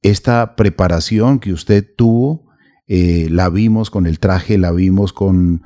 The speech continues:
los científicos, la vimos con todo el grupo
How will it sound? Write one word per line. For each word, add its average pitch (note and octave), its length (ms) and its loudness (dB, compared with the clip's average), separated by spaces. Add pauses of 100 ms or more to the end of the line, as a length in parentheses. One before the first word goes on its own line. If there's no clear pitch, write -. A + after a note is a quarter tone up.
(140)
los F2+ 560 -2
científicos, G2+ 840 -2
la F2+ 140 -2
vimos G#2 320 0
con F#2+ 200 -2
todo A2 720 -2
el F#2 160 -4
grupo G#2+ 540 -2